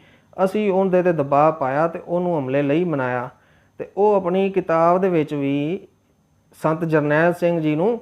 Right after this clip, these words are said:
ਮਹਿਸ਼ਾਸੁਰ ਦੱਸਦਾ ਹੈ, ਜਿਹੜਾ ਕਿ ਹਿੰਦੂ ਧਰਮ ਦੇ ਵਿੱਚ ਬਹੁਤ ਵੱਡਾ ਰਾਖਸ਼ਸ ਹੋਇਆ, ਉਹਦੇ ਨਾਲ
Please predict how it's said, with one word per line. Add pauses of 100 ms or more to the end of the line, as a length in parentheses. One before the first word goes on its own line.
(260)
ਮਹਿਸ਼ਾਸੁਰ
ਦੱਸਦਾ
ਹੈ, (640)
ਜਿਹੜਾ
ਕਿ
ਹਿੰਦੂ
ਧਰਮ
ਦੇ
ਵਿੱਚ
ਬਹੁਤ
ਵੱਡਾ
ਰਾਖਸ਼ਸ
ਹੋਇਆ,
ਉਹਦੇ
ਨਾਲ